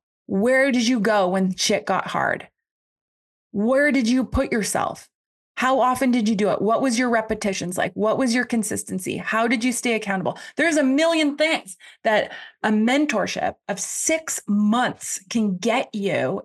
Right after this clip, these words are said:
in a completely shifted frame of mind to a space where you now become empowered.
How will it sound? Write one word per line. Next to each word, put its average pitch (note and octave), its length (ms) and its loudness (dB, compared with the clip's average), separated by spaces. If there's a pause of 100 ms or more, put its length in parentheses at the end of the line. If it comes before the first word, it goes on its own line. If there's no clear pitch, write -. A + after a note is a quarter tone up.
in A3 160 2
a G3+ 120 0
completely A3 1040 -2
shifted A#3+ 640 -2
frame G#3 340 0
of F#3+ 140 -6
mind F3+ 500 0 (420)
to C#4 180 0
a E4 60 2
space C4+ 520 0 (220)
where A#3 160 0
you C4+ 340 2
now C#4 260 2
become B3 380 -2
empowered. A3+ 680 -2